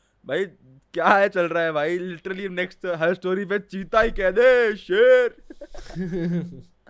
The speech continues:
Speaker 2: कुछ भी चल रहा है भाई, मेरे को तो वो लोड समझ वैसे आया नहीं।
Speaker 1: लोड नहीं, अबे हाँ,
Speaker 2: But
Speaker 1: बस वो
Speaker 2: भाई
Speaker 1: बीफ कर रहे थे and फिर बाद में बोला कि हम लोग हैं तो सारे साथ के रहने वाले, दारू साथ में पीते हैं, ये जो भी बीफ है उनका वो बस उसके लिए ही है, इंटरनेट के लिए ही है। तो फेक diss track season।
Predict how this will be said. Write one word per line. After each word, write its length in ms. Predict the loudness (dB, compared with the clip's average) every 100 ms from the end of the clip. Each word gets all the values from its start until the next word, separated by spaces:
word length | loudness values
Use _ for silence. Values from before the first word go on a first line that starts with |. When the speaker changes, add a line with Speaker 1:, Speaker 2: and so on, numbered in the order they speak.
| _
Speaker 2:
कुछ 240 | -20 -20 -14
भी 160 | -12
चल 160 | -12 -12
रहा 200 | -12 -12
है 60 |
भाई, 120 | -14 -14
मेरे 180 | -16
को 120 | -14 -12
तो 240 | -12 -12 _ _ _
वो 100 | -10
लोड 260 | -6 -6 -6
समझ 260 | -6 -8
वैसे 280 | -6 -6 -6
आया 320 | -8 -8 -10
नहीं। 200 | -12 -18 -20 _ _ _ _ -14
Speaker 1:
लोड 300 | -4 -2 -2
नहीं, 160 | -4
अबे 180 | -6 -4
हाँ, 120 | -4
Speaker 2:
But 80 | -2
Speaker 1:
बस 120 | -4
वो 60 | -2
Speaker 2:
भाई 200 | -2 -2
Speaker 1:
बीफ 100 | -4
कर 120 | -6
रहे 140 | -6 -6
थे 220 | -6 -6
and 100 | -10
फिर 100 | -8
बाद 220 | -8 -8
में 100 | -8
बोला 120 | -10
कि 120 | -8
हम 100 | -10
लोग 140 | -12 -12
हैं 160 | -12
तो 80 | -12
सारे 200 | -14 -14
साथ 220 | -12 -14
के 120 | -12 -14
रहने 200 | -12 -12
वाले, 180 | -12
दारू 200 | -10 -10
साथ 180 | -10 -14 -14
में 100 | -20
पीते 220 | -14 -12
हैं, 100 | -12 _ _ -16
ये 80 | -12
जो 140 | -10
भी 100 | -10
बीफ 260 | -12 -10 -8
है 60 |
उनका 200 | -8 -8
वो 140 | -10 -10
बस 220 | -12 -14
उसके 260 | -18 -14
लिए 180 | -12 -12
ही 80 | -12
है, 140 | -14
इंटरनेट 360 | -18 -18 -18 -16
के 100 | -16
लिए 160 | -14 -14
ही 60 |
है। 120 | -16 _ _ _ _ -20 -14
तो 140 | -14
फेक 440 | -10 -10 -10 -12
diss 200 | -16 -16
track 180 | -12 -12
season। 280 | -12 -20